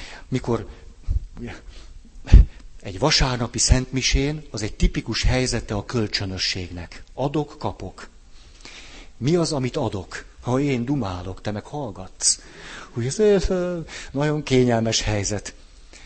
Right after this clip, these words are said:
Mi az, amit te visszaadsz? Hát az arcodat,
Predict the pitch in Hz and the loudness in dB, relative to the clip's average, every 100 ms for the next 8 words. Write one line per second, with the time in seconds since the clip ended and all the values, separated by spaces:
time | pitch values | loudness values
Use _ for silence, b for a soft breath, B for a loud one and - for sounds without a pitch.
0 | B B B - B B B - - - | B B B -20 B B B -16 -16 -18
1 | - - - - 123 156 147 135 135 135 | -20 -18 -18 -2 2 2 2 0 -2 -2
2 | 135 143 - 110 92 85 - - - - | -2 0 0 0 -4 -8 -4 -4 -4 -10
3 | - - - 143 135 131 95 - 92 85 | -20 -20 -10 -6 -4 -2 -4 -4 -4 -4
4 | 82 - | -8 -10